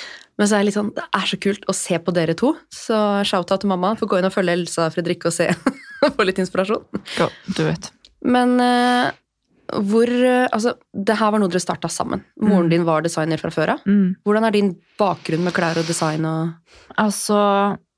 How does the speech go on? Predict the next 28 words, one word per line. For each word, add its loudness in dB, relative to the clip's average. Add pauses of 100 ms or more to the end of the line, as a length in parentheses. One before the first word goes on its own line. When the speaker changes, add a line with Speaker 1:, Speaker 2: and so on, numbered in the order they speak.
(240)
Speaker 2:
nå 2
husker -4
jo -2
ikke 0
jeg -6
så -4
veldig -2
mye -2
fra -4
når -4
jeg -6
var -4
liten, -6
liten, -2
men 0
hun, -2 (260)
ehm, -2 (420)
var, -2
er 0
skredder, -2
var -2
skredder. -4 (440)
Speaker 1:
Ja. -4
Speaker 2:
Så -4
hun 0
sydde -6
jo 0
klær -2